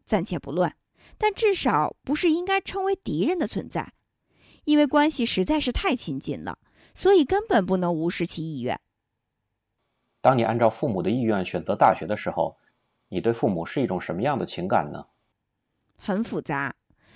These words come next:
Speaker 1: 虽然也有怨气，但另一方面又有一种安心感。心里想，如果是这个学校的话，应该能够得到父母的认可吧。
Speaker 2: 那么，能够得到认可又是指什么呢？
Speaker 1: 哈，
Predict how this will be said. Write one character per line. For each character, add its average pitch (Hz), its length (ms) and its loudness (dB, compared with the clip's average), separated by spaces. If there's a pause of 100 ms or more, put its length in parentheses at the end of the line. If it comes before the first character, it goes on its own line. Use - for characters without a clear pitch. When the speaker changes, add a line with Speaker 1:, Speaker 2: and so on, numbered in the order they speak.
(140)
Speaker 1:
虽 254 320 2
然 202 400 2
也 202 140 4
有 277 160 4
怨 220 260 2
气， - 300 -6 (320)
但 349 180 0
另 415 120 0
一 214 100 0
方 190 220 2
面 175 260 -2 (300)
又 285 120 8
有 175 80 8
一 202 120 2
种 - 160 -4
安 294 120 2
心 349 280 -4
感。 - 160 -8 (400)
心 220 200 0
里 101 120 0
想， - 260 -4 (640)
如 214 180 2
果 202 240 6
是 220 160 0
这 277 140 2
个 226 80 4
学 170 220 0
校 214 200 2
的 170 80 0
话， 165 320 -2 (220)
应 247 220 4
该 233 260 4
能 214 260 0
够 254 80 6
得 220 140 4
到 262 140 4
父 330 120 -4
母 269 140 2
的 - 100 -4
认 277 200 2
可 - 160 -6
吧。 - 300 -6 (500)
Speaker 2:
那 110 120 -2
么， 95 440 0
能 113 160 0
够 190 120 4
得 143 120 2
到 180 100 4
认 185 240 2
可 - 340 -8
又 120 120 -2
是 113 140 -4
指 87 120 -10
什 71 160 -10
么 73 80 -12
呢？ 82 220 -10 (1000)
Speaker 1:
哈， - 320 0